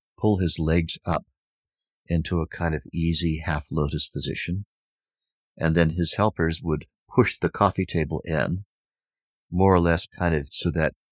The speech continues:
if he were to undo his legs,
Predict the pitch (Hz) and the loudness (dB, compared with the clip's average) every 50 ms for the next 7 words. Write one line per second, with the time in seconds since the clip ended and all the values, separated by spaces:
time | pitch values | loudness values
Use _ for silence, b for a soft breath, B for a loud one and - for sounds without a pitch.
0 | _ _ _ _ _ 90 80 - 92 80 76 80 87 90 92 90 - - 82 60 | _ _ _ _ _ -4 -2 0 0 2 2 2 2 2 0 0 -2 -2 -2 -2
1 | 62 73 78 71 80 71 - 69 65 67 78 73 64 60 - - 80 - - - | 0 -2 -2 -2 -2 -2 -2 -4 -4 -2 -2 -2 0 0 0 -2 -4 -6 -8 -10
2 | - - | -12 -14